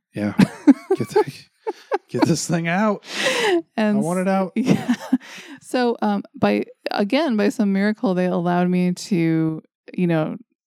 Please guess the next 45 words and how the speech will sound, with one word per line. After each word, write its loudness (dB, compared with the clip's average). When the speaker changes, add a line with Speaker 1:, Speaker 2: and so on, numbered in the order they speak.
Speaker 2:
have 2
this -2
baby 0
at -2
a -6
birthing 2
center 0
and 0
not 0
in 0
the 2
hospital. 0
Speaker 1:
Yeah. -6
Speaker 2:
'Cause 0
that's -2
what -2
I 0
requested. 0
We 0
had -2
done 0
the 2
birth 0
plan. 0
We'd 0
done 0
all 0
this -2
stuff, 0
all -4
this -4
prep. 0
And -2
'cause, 4
of -6
course, 0
I -2
had 0
nothing 0
but -4
time 2
to -4
think -2
about 0
it. -2